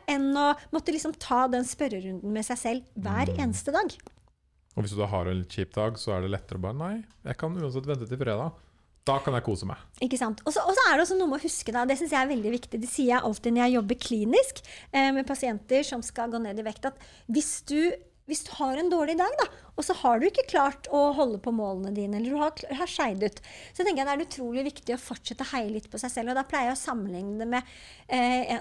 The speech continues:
Speaker 1: husker du Petter Northug, når han liksom hadde liksom dipp i form?
Speaker 2: Mm.
Speaker 1: Så hadde jo ikke han en trener som løp på siden og sa, «Du, nå kan du bare gi opp, det her kommer ikke til å funke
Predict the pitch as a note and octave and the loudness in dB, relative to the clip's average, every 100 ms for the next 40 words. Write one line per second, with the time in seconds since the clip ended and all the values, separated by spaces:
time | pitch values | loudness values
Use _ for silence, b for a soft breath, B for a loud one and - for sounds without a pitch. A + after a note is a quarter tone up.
0 | C4+ D#4 - A#3+ B3 A#3 A#3+ G#3+ - G#3+ | 0 0 0 -2 -2 -2 0 -2 -2 0
1 | B3 B3+ A3+ A#3+ A#3 A#3+ G#3 G3+ G#3+ A3 | 0 0 -2 -2 0 -2 -2 -2 0 0
2 | F#3+ - - _ - A#3+ - C5+ D4 - | 0 -6 -10 _ -4 0 2 4 2 -2
3 | G#2+ G2+ F2+ F2 C4+ C4 F#3+ C4+ D#4+ A#3+ | -4 -2 -2 -2 0 0 0 0 0 0
4 | C4 D4 G#3 G3+ A#3 A3 G3 A#3+ - G3 | 0 0 0 0 0 0 0 -4 -4 -2
5 | G3+ G#3+ A3+ B3+ C4 B3+ B3 B3 A#3 A3 | -2 -2 0 0 0 -2 -2 -2 -2 -2
6 | G3+ A3+ C4+ C#4 D#4 A#3+ G3+ G#3+ A#3 - | -4 -2 -2 -2 0 0 -2 -4 -6 -6
7 | G3+ | -6